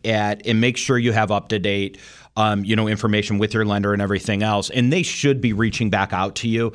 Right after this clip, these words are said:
They should be talking to you, um, and, and walking you through this process. If they're not, please give us a call. But i-,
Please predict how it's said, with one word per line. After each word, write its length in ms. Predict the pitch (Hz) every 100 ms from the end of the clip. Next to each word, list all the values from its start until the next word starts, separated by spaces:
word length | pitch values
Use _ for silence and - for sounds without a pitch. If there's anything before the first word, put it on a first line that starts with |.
| - - -
They 120 | 123
should 300 | - 135 123
be 140 | 117
talking 480 | - 104 104 113 104
to 160 | - 104
you, 400 | 98 98 95 87 - -
um, 380 | - 107 107 101
and, 220 | 117 110 107
and 160 | 110
walking 300 | 107 110 113
you 100 | 104
through 220 | 101 117
this 120 | 101 -
process. 440 | - 107 104 92
If 100 | 107
they're 100 | 123
not, 280 | 113 117 -
please 240 | 131 104
give 140 | 131 110
us 120 | -
a 80 | 104
call. 300 | - 120 95
But 180 | 110
i-, 320 | 104 117 -